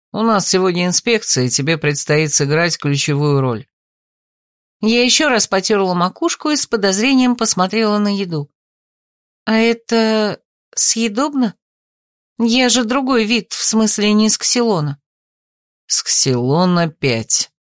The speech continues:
исправил он меня. "Уточняй номер, это важно.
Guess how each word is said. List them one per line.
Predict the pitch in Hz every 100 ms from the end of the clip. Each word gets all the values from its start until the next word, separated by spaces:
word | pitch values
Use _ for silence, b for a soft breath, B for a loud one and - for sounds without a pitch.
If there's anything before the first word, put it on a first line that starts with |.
| _ _ _ _
исправил | 185 185 - 214 196 190
он | 185
меня. | 190 185 151 147 _ _ _ _ _ _ -
"Уточняй | 139 147 151 - 208 208 170
номер, | 143 127 117
это | 147 - 127
важно. | 120 117 117